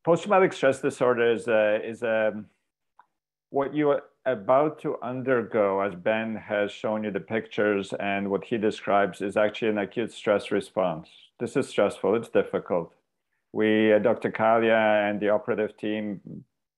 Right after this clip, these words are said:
go to extreme lengths to make it as comfortable and as, um, stress-free as possible, but you're awake and it's there, you're there for a number of hours and it's difficult. Most people do not develop post-traumatic stress disorder after this.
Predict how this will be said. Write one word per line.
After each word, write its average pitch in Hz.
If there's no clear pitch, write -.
go 110
to 107
extreme 107
lengths 98
to 104
make 101
it 107
as 95
comfortable 107
and 98
as, 95
um, 92
stress-free 117
as 104
possible, 113
but 120
you're 131
awake 131
and 101
it's 101
there, 113
you're 107
there 113
for 107
a 104
number 104
of 92
hours 101
and 98
it's 98
difficult. 98
Most 143
people 110
do 107
not 110
develop 98
post-traumatic 92
stress 92
disorder 92
after 85
this. 110